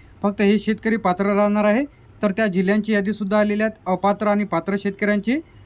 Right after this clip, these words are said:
तर आजच्या व्हिडिओमध्ये संपूर्ण माहिती पाहणार आहे, तर व्हिडिओला स्किप न करता शेवटपर्यंत बघा.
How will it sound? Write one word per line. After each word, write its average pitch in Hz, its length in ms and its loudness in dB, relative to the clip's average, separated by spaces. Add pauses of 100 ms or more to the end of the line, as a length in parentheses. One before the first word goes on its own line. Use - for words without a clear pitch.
(160)
तर 202 60 -2
आजच्या 196 240 2
व्हिडिओमध्ये 226 400 -2
संपूर्ण 208 380 -2
माहिती 220 240 0
पाहणार 220 300 0
आहे, 214 180 0 (420)
तर 202 80 2
व्हिडिओला 196 300 0
स्किप 214 260 -6
न 220 100 2
करता 220 340 0
शेवटपर्यंत 214 480 -2
बघा. 170 200 -4